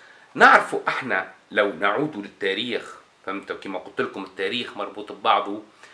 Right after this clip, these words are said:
أن حركة النهضة أول ما بدأت في السبعينات كانت عندها جناح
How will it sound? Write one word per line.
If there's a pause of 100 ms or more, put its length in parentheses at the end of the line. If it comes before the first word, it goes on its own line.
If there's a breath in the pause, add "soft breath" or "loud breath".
(220 loud breath)
أن
حركة
النهضة (240)
أول
ما
بدأت
في
السبعينات (440 soft breath)
كانت
عندها (320 soft breath)
جناح